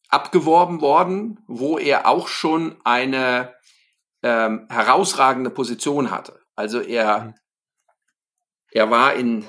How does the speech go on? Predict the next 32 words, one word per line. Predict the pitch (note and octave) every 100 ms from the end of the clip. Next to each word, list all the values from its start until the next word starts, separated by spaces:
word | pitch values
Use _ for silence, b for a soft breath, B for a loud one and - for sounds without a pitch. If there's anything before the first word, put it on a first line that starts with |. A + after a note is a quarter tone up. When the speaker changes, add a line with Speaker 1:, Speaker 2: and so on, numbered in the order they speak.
| -
Speaker 1:
Stanford, | - - B2+ E3+ - C#3 C3 C3 - - _
ähm, | A#2 A2+ G#2+ G#2 G2 - _ _ _ _ -
der | G#2+
Direktor | A2+ C#3+ D3 D#3+ C3+ C3 C3
des, | C3 B2+ - C3+
äh, | A#2+ A#2+
von | - B2 D#3+
ihm | D#3
mitgegründeten | D3+ D3+ D#3 C3 B2+ C3 B2+ B2+ A#2+ A2+ A2 A2 - b b -
Centers | - B2+ D3+ C3 B2+ -
für, | C3 B2 A#2 A2+ - -
für | A#2+ A2
Dispute, | G#2+ - F3 F#3 E3 D#3+
äh, | D3
Resolution, | B2+ D3 D3 C3+ C3+ D3 B2+ - B B _
hat | - D3+ C#3+ -
i-, | E3 -
also | A#2+ B2 - _ -
im | F#3+
Prinzip | F3+ - E3+ E3 E3 - _ _ -
etwas | C3+ C#3+ C#3
Ähnliches | B2 C#3+ D#3 D3 D#3
gemacht | - B2+ B2 C3
wie | A#2+
Harvard | A#2 A#2+ -
P | A#2+
O | A2+
N, | C#3+ F#3+
allerdings | C#3+ C#3 C#3+ C#3+
mit | C#3 C3
etwas | C3+ B2 A2+ -
mehr | A#2+ B2+ C3+ C#3+ C#3 B